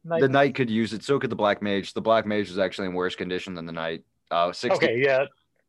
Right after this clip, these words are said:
Speaker 1: Yeah, let's heal the what, the black mage then.
Speaker 2: All right, he's up to, he, I'm gonna give him a full. He's up to one hundred again.
Speaker 1: Okay. And then, yeah, let's just have the thief attack that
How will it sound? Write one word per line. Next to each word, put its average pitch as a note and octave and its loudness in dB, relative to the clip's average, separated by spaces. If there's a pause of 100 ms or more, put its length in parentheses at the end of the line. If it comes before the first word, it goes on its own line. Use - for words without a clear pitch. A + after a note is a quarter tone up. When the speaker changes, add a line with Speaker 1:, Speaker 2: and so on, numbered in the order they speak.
(140)
Speaker 1:
Yeah, E3 2
let's C3+ -2
heal G#3+ 2
the E3+ 2
what, C#3+ 0
the C3 2
black A2+ 0
mage G#2 -4
then. F#2+ -10 (220)
Speaker 2:
All G#2 6
right, F#2 4
he's G2+ -2
up A2+ 2
to, G#2 0
he, A2+ -4
I'm A#2+ 0
gonna A#2 -2
give G2+ -4
him F#2+ -4
a E2 -4
full. D#2+ -8
He's F#2+ -10
up G2+ -4
to G2 -8
one F2 -8
hundred C#2+ -14
again. C#2 -16 (720)
Speaker 1:
Okay. C#4 2 (640)
And C3 0
then, F#3 4
yeah, G3+ 4
let's C#3+ 0
just D3+ 0
have D3+ 2
the C3+ 2
thief E3 0
attack C#3 0
that A#2 2